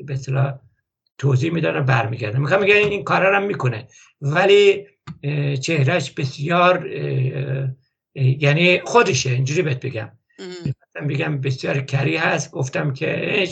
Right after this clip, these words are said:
Speaker 1: خودش شکنجه‌گره دیگه. رفتارش و حرکاتش و
Speaker 2: مهم.
Speaker 1: نگاهش و فقط، اه، حرف نمی‌تونه بزنه. البته،
Speaker 2: مهم.
Speaker 1: اه، بعضن هم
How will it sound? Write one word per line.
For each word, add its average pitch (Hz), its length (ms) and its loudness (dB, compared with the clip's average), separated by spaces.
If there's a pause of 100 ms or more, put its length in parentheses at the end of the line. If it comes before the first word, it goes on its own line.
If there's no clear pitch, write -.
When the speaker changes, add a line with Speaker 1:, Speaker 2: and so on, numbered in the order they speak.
(120)
Speaker 1:
خودش 147 400 -4
شکنجه‌گره 147 540 2
دیگه. 101 360 -6 (360)
رفتارش 156 640 -6
و 143 80 -8
حرکاتش 143 880 -8
و 127 240 -10 (380)
Speaker 2:
مهم. 151 120 0
Speaker 1:
نگاهش 170 680 0
و 147 380 -4 (220)
فقط، 185 460 -2
اه، 147 220 -8
حرف 135 500 -2
نمی‌تونه 127 340 -4
بزنه. 104 460 -10 (300)
البته، 165 360 -2
Speaker 2:
مهم. 190 120 2 (140)
Speaker 1:
اه، 165 140 -8
بعضن 151 420 -2
هم 170 260 -6